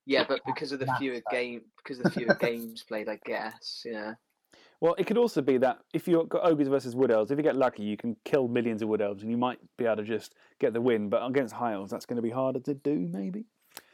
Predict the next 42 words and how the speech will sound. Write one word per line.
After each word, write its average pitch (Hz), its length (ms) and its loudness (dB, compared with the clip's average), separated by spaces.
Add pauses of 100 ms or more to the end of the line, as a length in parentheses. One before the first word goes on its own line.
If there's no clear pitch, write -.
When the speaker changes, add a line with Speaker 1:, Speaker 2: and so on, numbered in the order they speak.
(120)
Speaker 3:
God - 180 -2
knows. 104 220 -10 (320)
But 175 80 4
yeah, 151 60 6
second 208 280 2
it 180 60 0
goes 165 160 2
Wood 165 140 4
Elves 143 120 4
and 139 100 0
Ogres, 127 260 2
and 147 80 0
then 156 80 2
it 135 80 -2
goes 127 140 2
Dark 151 340 2
Elves 143 160 2
versus 139 280 0
Goblins, 120 460 -2 (680)
in - 120 -20
case - 80 -6
you're 139 80 2
Speaker 2:
Hmm. 131 40 2
Speaker 3:
wondering. 170 280 -2 (1400)
Speaker 2:
I, 170 220 4
I 175 40 4
just - 260 -2
would 151 100 -4
like 139 160 4
to - 120 -20
point 113 200 -6
out, 107 180 -8 (120)
I 131 100 -6 (100)
played 113 240 -8
Glowworm 104 380 -4
with 95 120 -18
Dark 98 240 -6
Elves 101 160 -12
once 107 220 -12
and 104 100 -20
beat 104 200 -12
them 107 80 -20